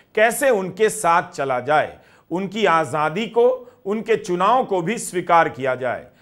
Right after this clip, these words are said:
दो हज़ार उन्नीस में जब महुआ मोइत्रा पहली बार जीत कर आईं,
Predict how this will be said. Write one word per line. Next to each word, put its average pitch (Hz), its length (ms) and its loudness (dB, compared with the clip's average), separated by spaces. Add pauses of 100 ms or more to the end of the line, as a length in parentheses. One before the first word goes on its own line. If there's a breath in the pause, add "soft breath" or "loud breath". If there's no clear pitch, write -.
(220 soft breath)
दो 156 160 -2
हज़ार 208 280 2
उन्नीस 196 540 -4
में 165 280 -8
जब 185 140 0
महुआ 185 340 4
मोइत्रा 180 440 0
पहली 208 480 -4
बार 202 220 4
जीत 156 340 -10
कर 139 160 -2
आईं, 123 320 -6